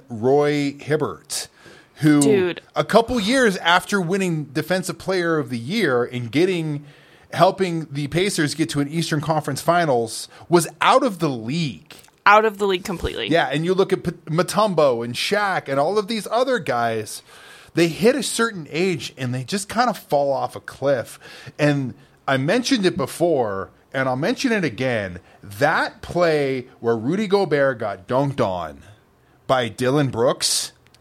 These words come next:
Speaker 2: Dude.
Speaker 1: like, had alarms ringing in my head, because a couple of years ago, prime Rudy Gobert, he sends that ball back to the eighteenth row.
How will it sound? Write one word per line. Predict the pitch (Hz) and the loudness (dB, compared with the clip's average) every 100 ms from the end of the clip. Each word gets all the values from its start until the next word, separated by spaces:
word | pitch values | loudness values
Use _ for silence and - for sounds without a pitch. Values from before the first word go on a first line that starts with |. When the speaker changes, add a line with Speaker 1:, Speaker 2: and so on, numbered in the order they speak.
| - | -16
Speaker 2:
Dude. | 156 147 147 - - - | -12 -12 -12 -14 -20 0
Speaker 1:
like, | 170 165 - - - | 6 6 4 -10 -4
had | 190 202 185 156 - _ _ 156 | 4 4 4 -2 -14 _ _ 2
alarms | 147 139 139 147 156 156 151 127 104 - | 2 2 6 8 8 6 2 -2 -6 -10
ringing | - 110 135 131 127 110 | -14 -6 -4 -2 -4 -6
in | 110 127 117 | -8 -6 -6
my | 110 107 | -4 -4
head, | 92 110 95 80 - _ _ - | -6 -8 -8 -10 -16 _ _ -8
because | 139 147 123 - _ _ _ _ _ - | -4 -4 -4 -8 _ _ _ _ _ -10
a | 135 | -2
couple | 160 180 202 | 0 2 0
of | 143 | 0
years | 160 185 | 0 0
ago, | 202 196 214 247 - | 0 2 2 0 -2
prime | - 143 175 175 | -4 0 2 2
Rudy | 156 175 | -2 -2
Gobert, | 160 160 135 143 170 214 226 - _ | 0 0 0 0 0 -2 -6 -20 _
he | - 311 | 2 2
sends | 330 - 208 208 156 | 2 0 0 2 2
that | 165 147 117 | 2 2 0
ball | 131 131 | 2 0
back | 107 110 110 117 - - - _ _ _ - | -2 -2 0 -4 -8 -20 -20 _ _ _ -4
to | 185 160 | -2 0
the | 143 139 156 | -2 -4 -2
eighteenth | 160 175 - 156 147 147 | -2 -2 -4 0 0 -2
row. | 107 110 62 | -2 -2 -4